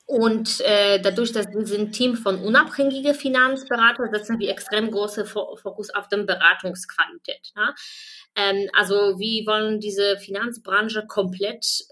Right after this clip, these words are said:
komplett umdrehen. Also wir beraten quasi uns-, unsere Frauen Honorarbasis, also nicht auf dem Provision basiert, wie das man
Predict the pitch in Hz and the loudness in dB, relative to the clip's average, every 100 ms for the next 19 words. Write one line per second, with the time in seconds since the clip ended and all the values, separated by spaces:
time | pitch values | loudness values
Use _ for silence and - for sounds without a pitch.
0 | - - 190 185 185 220 226 - - - | -20 -6 -6 -4 -4 -6 -6 -8 -10 -6
1 | 208 233 277 269 294 370 381 - - _ | -2 0 4 4 2 0 -6 -18 -20 _
2 | 202 196 202 214 190 196 180 208 240 247 | -2 -2 -2 -2 0 4 6 4 0 -8
3 | - 208 214 214 208 185 185 202 196 190 | -4 -2 -2 -4 -8 -8 -12 -10 -6 -2
4 | 190 190 - 190 202 202 202 - - - | -2 -4 -6 -4 -2 -2 -4 -12 -20 -20
5 | - 190 185 175 196 240 226 226 247 254 | -10 -4 2 4 4 2 -2 -4 -4 -4
6 | 269 - 180 185 202 202 180 175 185 185 | -6 -4 -2 -2 -2 -4 -6 -6 -4 -2
7 | 180 - 190 175 185 185 233 240 240 247 | -4 -4 -4 -6 -2 0 0 -2 -2 -2
8 | 240 214 196 185 190 180 185 185 185 | -2 0 0 0 -2 0 2 0 -6